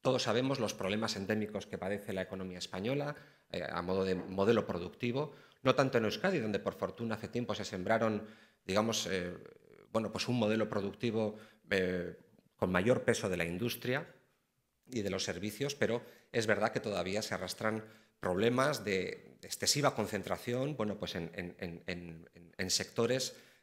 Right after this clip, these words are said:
de menor valor añadido, quizás, ¿no? Bueno, dicho esto, en estos momentos se están aprobando pertes, planes estratégicos para la transformación de determinados sectores, que todos ellos tienen un,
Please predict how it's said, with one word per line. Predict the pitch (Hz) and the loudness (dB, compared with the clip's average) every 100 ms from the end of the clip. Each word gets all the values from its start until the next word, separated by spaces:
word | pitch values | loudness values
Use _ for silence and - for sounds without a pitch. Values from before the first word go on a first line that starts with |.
| - | -6
de | 101 | -2
menor | 98 110 117 95 | 2 2 2 2
valor | 90 87 | -2 -2
añadido, | 90 85 85 80 80 | -2 -4 -8 -12 -20
quizás, | - - 80 85 | -20 -20 -20 _
¿no? | 113 _ _ _ _ | -20 _ _ _ _
Bueno, | 120 95 92 | 0 0 0
dicho | 180 185 104 | -2 0 0
esto, | 90 - 120 143 - - _ _ | 0 -2 -6 -8 -12 -20 _ _
en | - 113 | -4 -2
estos | 139 143 | 0 0
momentos | 135 135 135 143 147 - | 0 0 0 -2 -2 -4
se | - | -4
están | 104 - 151 | -2 -2 0
aprobando | 143 113 113 117 120 139 - | 0 2 2 2 0 -2 2
pertes, | - 139 - 156 156 | 6 6 6 -2 -4
planes | - 110 127 120 - - - | -2 -2 0 0 -2 -6 -6
estratégicos | 101 - - 95 170 151 120 87 - | -6 -4 -2 2 2 0 -4 -4 -4
para | 101 98 | -4 -2
la | 87 | -2
transformación | 95 - 98 90 131 127 | -4 -8 -6 -4 -2 -2
de | |
determinados | 101 - 92 101 131 123 | -2 -2 0 2 0 0
sectores, | 113 - 123 139 - - - - _ _ _ _ _ _ _ _ _ | -4 0 0 0 -4 -12 -20 -20 _ _ _ _ _ _ _ _ _
que | 135 | 0
todos | 135 - - 190 190 - | 0 -4 4 6 6 4
ellos | 160 156 156 | 4 2 2
tienen | 143 131 127 | 2 4 4
un, | 127 | 2